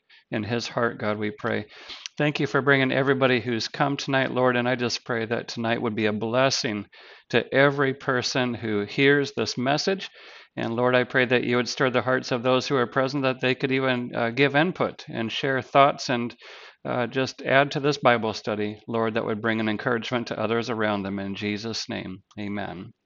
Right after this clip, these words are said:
All right, well, welcome. I'm gonna, uh,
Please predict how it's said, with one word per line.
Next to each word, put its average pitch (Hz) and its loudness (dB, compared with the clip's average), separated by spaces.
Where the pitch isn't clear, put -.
All 139 -4
right, 196 -4
well, 147 0
welcome. 151 2
I'm 175 4
gonna, 190 6
uh, 139 8